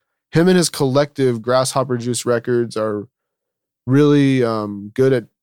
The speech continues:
digging up a lot of attainable underground rappers for their events and their projects.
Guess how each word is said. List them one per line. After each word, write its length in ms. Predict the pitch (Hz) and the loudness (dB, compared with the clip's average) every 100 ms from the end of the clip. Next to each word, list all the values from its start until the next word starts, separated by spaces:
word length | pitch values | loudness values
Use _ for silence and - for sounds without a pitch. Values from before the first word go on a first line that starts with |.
| _ _ _ _ _ _ _ 123 117 | _ _ _ _ _ _ _ -14 -2
digging 380 | 139 139 139 | 0 2 2
up 280 | 127 131 131 _ _ _ _ | 2 0 -4 _ _ _ _
a 60 | 131 | -2
lot 260 | 127 120 120 | 0 2 0
of 440 | 117 110 104 - _ _ _ _ _ _ _ _ _ _ _ _ | 0 -2 -8 -18 _ _ _ _ _ _ _ _ _ _ _ _
attainable 720 | 123 - 151 147 147 147 147 139 | -4 -2 0 2 2 2 2 2
underground 920 | 127 135 127 120 123 120 123 123 123 120 _ _ _ _ _ _ _ _ _ _ - | 0 0 0 -2 -2 -2 -4 -6 -10 -14 _ _ _ _ _ _ _ _ _ _ -4
rappers 640 | 123 127 156 156 170 - | -2 0 0 0 0 -4
for 300 | - 131 123 | -2 0 2
their 180 | 120 120 | 0 0
events 380 | 113 123 123 | 0 -2 -2
and 100 | 127 | -4
their 120 | 120 110 | -4 -4
projects. 760 | 110 117 131 147 156 - | -2 -2 -2 -2 -4 -12